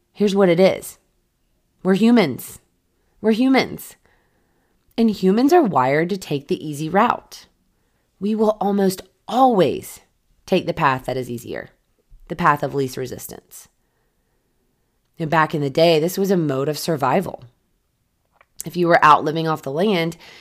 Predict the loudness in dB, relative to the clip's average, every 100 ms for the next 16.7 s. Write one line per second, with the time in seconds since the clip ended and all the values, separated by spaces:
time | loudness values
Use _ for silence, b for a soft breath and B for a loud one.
0 | B 2 2 4 6 4 4 0 0 -2
1 | -4 2 2 2 -4 -10 -8 -2 -2 -2
2 | -6 -4 -6 -8 -10 -12 -14 -20 -20 _
3 | _ _ _ _ -10 -10 _ 6 6 6
4 | 2 2 -2 -6 -4 0 0 0 -2 -6
5 | -4 -4 -2 -4 -4 -8 -12 -6 0 2
6 | 2 0 B B B -2 0 2 0 0
7 | 0 0 0 -2 -2 -2 -2 -2 -2 -4
8 | 0 0 0 -2 -6 -2 0 0 -4 -4
9 | -2 -2 -4 -6 -6 -4 -4 -2 -2 -2
10 | -8 -18 _ _ _ _ _ _ _ _
11 | _ _ _ _ _ -4 0 2 0 0
12 | -2 2 2 4 2 -2 -6 -6 -6 -4
13 | -4 -4 -4 -2 -2 -2 -4 -8 -8 -4
14 | -2 -2 -4 -6 0 0 2 0 0 0
15 | 2 0 -2 -2 -2 -2 -4 -6 -12 -6
16 | -6 -4 -4 -2 0 -2 -8